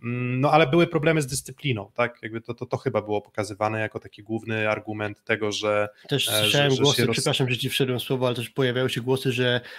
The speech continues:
Speaker 2: Lebediew jakby zezwalał na to, że część graczy w ogóle nie przychodziła na treningi.
Speaker 1: Dokładnie, więc
Speaker 2: To, to
Speaker 1: no
Speaker 2: jest
Speaker 1: to
Speaker 2: nieoficjalne oczywiście, więc proszę tego nie brać za pewnik, ale takie głosy się gdzieś tam w kuluarach pojawiały.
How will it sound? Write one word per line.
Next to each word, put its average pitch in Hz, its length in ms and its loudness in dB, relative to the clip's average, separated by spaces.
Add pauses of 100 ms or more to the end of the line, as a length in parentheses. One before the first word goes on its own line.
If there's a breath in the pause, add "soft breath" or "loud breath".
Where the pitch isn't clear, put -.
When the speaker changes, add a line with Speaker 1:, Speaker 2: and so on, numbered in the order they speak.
(140 loud breath)
Speaker 2:
Lebediew 127 420 0
jakby 120 280 -2
zezwalał 127 460 0
na 123 100 0
to, 123 120 -2
że 117 120 -4
część 120 320 -2
graczy 127 260 -2
w 120 60 -4
ogóle 120 200 -2
nie 120 120 0
przychodziła 123 320 -4
na 127 60 -4
treningi. 110 480 -2 (560 soft breath)
Speaker 1:
Dokładnie, 113 420 2
więc 127 280 2
Speaker 2:
To, 135 80 2
to 131 60 -2
Speaker 1:
no 147 60 8
Speaker 2:
jest 143 100 8
Speaker 1:
to 156 60 10
Speaker 2:
nieoficjalne 147 480 6
oczywiście, 120 400 -2
więc 120 160 -4
proszę 127 220 -4
tego 123 180 -2
nie 131 100 4
brać 123 200 -2
za 127 80 -2
pewnik, 143 360 -2
ale 135 200 2
takie 131 220 -4
głosy 131 240 -4
się - 120 -8
gdzieś 117 260 -6
tam 123 220 -2 (480 loud breath)
w - 80 -20
kuluarach 123 440 2
pojawiały. 110 460 0